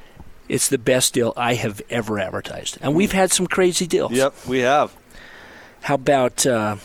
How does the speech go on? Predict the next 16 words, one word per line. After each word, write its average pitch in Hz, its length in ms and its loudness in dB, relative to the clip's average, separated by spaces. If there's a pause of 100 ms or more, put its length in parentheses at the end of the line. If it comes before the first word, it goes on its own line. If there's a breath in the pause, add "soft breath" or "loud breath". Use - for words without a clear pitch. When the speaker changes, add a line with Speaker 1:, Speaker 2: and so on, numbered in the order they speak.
(960 loud breath)
Speaker 1:
we 127 140 2
remind 120 480 0
everybody 110 480 -2
about 107 300 -4
my 107 100 -8
Queen 113 380 -6
special? - 520 -4 (380 loud breath)
I 147 140 2
bought 131 360 0 (160)
two 170 680 2 (400)
train 123 720 -2 (160)
truck - 520 -4 (120)
loads, 98 580 -4 (500 loud breath)
and 123 200 -2
these 160 280 4
were 123 380 2